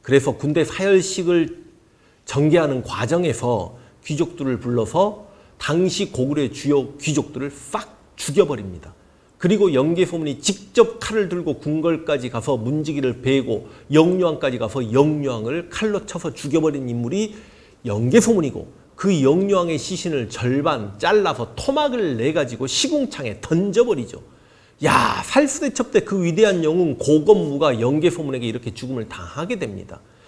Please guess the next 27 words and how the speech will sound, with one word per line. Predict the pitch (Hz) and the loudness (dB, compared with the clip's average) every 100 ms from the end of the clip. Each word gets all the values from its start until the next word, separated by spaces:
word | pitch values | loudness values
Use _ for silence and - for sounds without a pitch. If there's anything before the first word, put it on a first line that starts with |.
| - - - | -20 -20 -2
그런데 | - 339 269 139 127 98 78 - - _ 160 | 2 4 4 2 2 0 -6 -12 -20 _ 6
여러분, | 269 220 | 8 6
우리 | 175 233 | 4 6
역사를 | 165 - 233 226 | 6 6 2 2
보면, | - 131 147 190 135 85 - - _ _ _ _ - | 2 0 4 4 4 -2 -12 -20 _ _ _ _ -2
음, | 160 160 151 135 | 2 2 4 8
여러분들이 | 175 226 214 190 156 - - _ | 8 6 4 0 -2 -8 -20 _
제일 | - 196 294 | 6 8 8
많이 | 190 117 202 | 6 4 4
하는 | 320 302 | 4 4
내용이, | 208 190 185 160 135 | 2 4 2 2 2
예를 | 175 | 0
들어서 | 156 135 127 110 123 120 90 - | 0 -2 0 0 0 -2 -4 -10
세조가 | - 220 220 175 101 95 117 110 82 - - _ _ - | -6 -2 0 0 0 -4 -4 -4 -6 -14 -20 _ _ -10
이제 | 131 | -8
어린 | 87 85 92 175 285 262 | -8 -2 0 2 2 0
단종, | 135 110 104 80 - - _ _ _ _ _ _ - _ - - | -2 -4 -6 -8 -10 -20 _ _ _ _ _ _ -20 _ -14 -10
또 | 143 | -10
단종을 | 139 127 147 175 | -8 -4 0 0
상왕으로 | 135 208 233 226 147 | 0 0 2 2 2
올렸다가 | 110 160 208 190 | 2 2 2 2
이제 | 147 131 | 2 0
쫓아내고 | 170 170 180 151 131 | -2 -4 -2 0 2
노상군으로 | 117 113 151 135 127 123 | 2 0 -2 -2 -2 -2
강등시키고 | - 104 127 165 131 - 120 | -2 -4 -2 -2 -4 -6 -6
이제 | 113 107 | -4 -6
죽이는, | 101 - 107 131 120 104 113 - - | -8 -10 -8 -4 -2 -4 -8 -14 -20